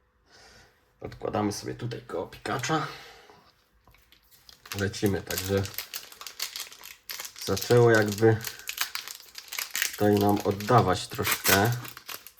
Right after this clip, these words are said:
Sobie rzucę tam, sobie wezmę. Pyk. Do przodu. Zatentegowaliśmy.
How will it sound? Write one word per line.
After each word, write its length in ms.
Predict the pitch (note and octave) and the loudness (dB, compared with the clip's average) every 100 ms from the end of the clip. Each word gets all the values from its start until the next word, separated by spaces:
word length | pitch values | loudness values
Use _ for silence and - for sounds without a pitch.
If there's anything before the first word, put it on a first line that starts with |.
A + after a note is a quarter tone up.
| - - - - - - - - - - - - - - _ - - - - - - - - - - - - - - - _ - - | -6 2 4 6 4 2 -6 -6 -6 -6 -6 -10 -14 -18 _ -18 -16 -14 -10 -8 -8 -8 -10 -10 -16 -20 4 4 4 -12 _ -8 -8
Sobie 360 | - G#2 G#2+ A2 | -8 -10 -6 -6
rzucę 340 | G#2 - - | -6 -6 -10
tam, 340 | - C#3 C#3 B2+ - - - - - | -4 -2 -2 -4 -12 -16 -18 -18 -16
sobie 340 | - A2+ A2 | -16 -12 -10
wezmę. 500 | G2+ A#2+ A#2 A#2 A2+ G#2+ - - - _ _ _ - - _ _ _ _ | -6 -4 -2 -2 -4 -6 -16 -20 -20 _ _ _ -20 -20 _ _ _ _
Pyk. 440 | - - - - - _ _ | -12 -10 -12 -12 -20 _ _
Do 180 | G#2+ B2 | 0 0
przodu. 480 | B2 G#2+ G2+ G#2+ G#2 - - _ _ _ - _ _ _ _ _ _ _ _ _ _ _ _ _ _ _ - | 2 0 4 6 4 0 -20 _ _ _ -20 _ _ _ _ _ _ _ _ _ _ _ _ _ _ _ 0
Zatentegowaliśmy. 1400 | G#2 G2+ G#2+ G#2 G2+ G#2+ G#2 G#2 G2+ - G2+ G#2 G#2 | 0 6 6 6 6 8 8 8 6 2 -2 0 -2